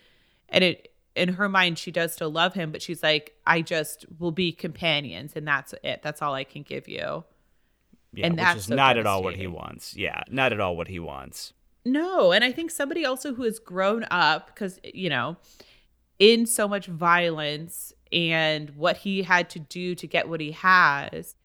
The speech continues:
Speaker 1: like, him just wanting, like, a soft, kind relationship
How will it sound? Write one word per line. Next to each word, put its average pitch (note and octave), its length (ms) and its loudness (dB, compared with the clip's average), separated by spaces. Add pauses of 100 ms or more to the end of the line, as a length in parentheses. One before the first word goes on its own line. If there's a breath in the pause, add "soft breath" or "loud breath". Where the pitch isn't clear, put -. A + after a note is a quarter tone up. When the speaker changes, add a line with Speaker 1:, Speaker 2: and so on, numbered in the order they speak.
Speaker 1:
like, F3+ 180 0
him A3 200 -6
just A#3+ 200 -4
wanting, F#3+ 320 0
like, E3+ 220 -2
a D3+ 160 -4
soft, E3 760 2
kind E3 600 -2
relationship D3+ 840 -4